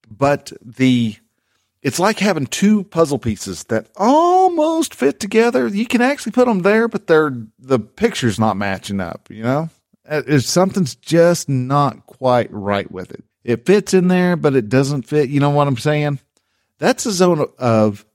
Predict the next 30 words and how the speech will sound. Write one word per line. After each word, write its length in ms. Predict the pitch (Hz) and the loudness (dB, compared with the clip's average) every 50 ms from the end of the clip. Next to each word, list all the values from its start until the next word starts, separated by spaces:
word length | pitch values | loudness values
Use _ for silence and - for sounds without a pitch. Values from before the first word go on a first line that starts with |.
| _ - | _ -6
excellence. 640 | 107 110 - - - - 55 58 - _ _ _ _ _ _ - | -6 -4 -4 -6 -10 -12 -14 -16 -20 _ _ _ _ _ _ -2
And 240 | 123 117 120 117 | 2 2 2 2
so 220 | - - 190 180 - | 2 0 0 0 2
many, 360 | 156 156 175 214 247 185 110 | 2 4 4 4 4 2 0
so 160 | 135 - 233 | 2 2 4
many 200 | 262 240 220 208 | 4 4 4 4
of 80 | 185 147 | 4 4
us 200 | 139 117 - - | 4 2 0 -4
work 460 | 110 104 101 104 123 131 131 - - | -12 -12 -6 0 0 0 0 2 0
in 80 | 123 107 | 0 0
here, 340 | 107 110 107 104 98 92 - 104 | 0 0 0 -2 -2 -6 -10 -12
work 240 | 98 107 135 147 - | -6 -4 -4 -2 -2
in 60 | 160 | -2
the 80 | 160 139 | -2 0
zone 220 | 120 123 117 110 | 2 2 2 2
of 80 | 98 104 | 2 0
excellence. 500 | 98 92 - - 101 95 90 73 - - _ _ _ _ - | -2 -2 -4 -8 -10 -10 -12 -12 -16 -20 _ _ _ _ -4
And 160 | 139 135 131 | -2 0 0
this 180 | 147 143 - 156 | 0 -2 -2 -6
is 140 | 143 - | -8 -4
where 200 | 135 151 151 143 | 0 2 2 2
we 100 | 127 123 | 2 0
get 420 | 117 101 110 110 104 - - _ _ _ _ _ _ _ _ 117 | -2 0 0 2 2 0 -2 _ _ _ _ _ _ _ _ -20
burnout 580 | - - 107 117 175 220 151 87 71 - - - | -10 -6 -2 0 0 0 0 -2 -4 -8 -14 -16
from, 460 | - - 64 50 50 - - _ _ _ _ _ - | -14 -12 -12 -12 -14 -18 -20 _ _ _ _ _ -10
is 140 | 110 104 110 | -6 -2 0
we 120 | 117 113 | 0 0
do 280 | 98 139 170 233 233 196 | 2 2 2 2 4 2
our 140 | 143 120 | 2 2
stuff, 400 | - - - 110 104 104 - - | 0 0 0 0 0 0 -2 -6